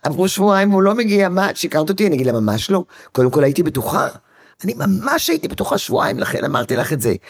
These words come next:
ואת יודעת מה? בואי נשלח הודעה. או, אני מכירה את אור אלר, או את ניר דבורין, את, את, כן, הכתבים, נגיד, אני מכירה אנשים שמכירים אנשים שמכירים אנשים שמכירים כתבים, אני אשאל אותם. ייקח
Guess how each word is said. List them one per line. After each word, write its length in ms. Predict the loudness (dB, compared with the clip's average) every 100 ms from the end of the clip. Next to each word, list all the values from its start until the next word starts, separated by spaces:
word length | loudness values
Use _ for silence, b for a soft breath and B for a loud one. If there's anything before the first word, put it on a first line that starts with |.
| B B B B
ואת 140 | -4 -2
יודעת 280 | 0 0 -2
מה? 60 |
בואי 200 | 0 0
נשלח 320 | 0 -2 -2
הודעה. 360 | -2 -2 0 -2 -4 B B
או, 260 | 2 2 0 B B
אני 160 | 0 4
מכירה 400 | 2 2 2 2
את 120 | 2
אור 200 | 2 2
אלר, 360 | 2 2 2 0 2
או 260 | 4 6 4
את 140 | 2
ניר 180 | 4 4
דבורין, 400 | 4 4 4 2 0
את, 140 | 0
את, 240 | 0 0 2
כן, 160 | 4
הכתבים, 760 | 4 2 0 -2 0 4 4 4 2 2
נגיד, 260 | 4 2 0 B B
אני 140 | 0 0
מכירה 400 | 0 0 2 2
אנשים 460 | 2 0 2 2 2 B B
שמכירים 520 | -2 0 2 2 4
אנשים 340 | 2 0 0 2
שמכירים 520 | 0 0 2 2 2
אנשים 300 | 0 0 0
שמכירים 480 | 0 -2 -2 -2 -2
כתבים, 540 | -2 0 2 2 0 -6 B B B -2
אני 160 | 2 2
אשאל 220 | 4 2
אותם. 220 | 0 -4 -8 _ _ _ -12
ייקח 220 | -4 -4